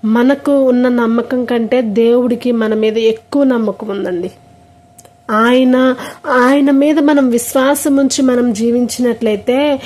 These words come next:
తగిన సమయంలో, ఎస్తేరును కానీ ఎట్లా తగిన సమయంలో హెచ్చించారో, నీ నా జీవితాన్ని కూడా అలాగే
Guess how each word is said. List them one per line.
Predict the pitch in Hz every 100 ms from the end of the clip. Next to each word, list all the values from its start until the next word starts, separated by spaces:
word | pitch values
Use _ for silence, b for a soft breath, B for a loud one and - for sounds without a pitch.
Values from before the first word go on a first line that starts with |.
| B B - 262
తగిన | 247 254 285 311
సమయంలో, | 302 269 254 262 254 226 208
ఎస్తేరును | 208 220 - 262 254 262
కానీ | 254 254
ఎట్లా | 247 220 202 262 262 262 262 254 B -
తగిన | 247 233 254
సమయంలో | 254 247 247 247 247
హెచ్చించారో, | 226 208 - 226 214 220 208 240 285 277 B -
నీ | 233 262
నా | 269 254
జీవితాన్ని | 214 233 247 254 262 254 247
కూడా | 240 226 240 262 269 220 B B 202
అలాగే | 214 233 254 247 247